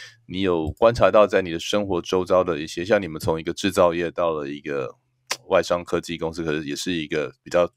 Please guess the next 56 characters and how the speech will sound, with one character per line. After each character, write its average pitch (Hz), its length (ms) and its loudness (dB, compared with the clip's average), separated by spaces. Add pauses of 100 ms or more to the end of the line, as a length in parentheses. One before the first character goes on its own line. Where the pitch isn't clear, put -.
(180)
比 73 80 -16
较 87 120 2
传 85 240 -4
统 98 180 -6
的 73 60 -12
资 - 160 -10
讯 82 180 -10
行 73 180 -10
业， 78 80 -8
然 76 80 -8
后 76 80 -6
到 87 160 -2
了 76 100 -4
一 73 40 -10
个 76 100 -10
最 92 220 -4
新 82 200 -10
的， 69 140 -6 (440)
你 104 80 -4
自 - 120 -2
己 160 60 2
可 127 80 2
以 - 20 4
感 101 140 2
受 95 60 0
到 104 100 6
这 107 60 -2
些 110 60 4
文 90 160 0
化 101 140 4
上 95 220 0
的 82 60 -4
差 87 280 2
别， 73 220 -6
然 76 120 -6
后 87 160 0
以 76 100 -8
及 76 180 -10
或 87 160 -4
者 78 60 -4
说 82 180 -6
你 78 100 -10
觉 82 140 -8
得 80 60 -4
这 95 120 -4
对 101 140 -2
台 - 240 0
湾 90 240 2
的 85 120 -8
科 - 240 -2
技 92 380 -10
业 90 140 0
从 85 280 -4
业 104 120 2
人 82 200 -2
员 76 240 -2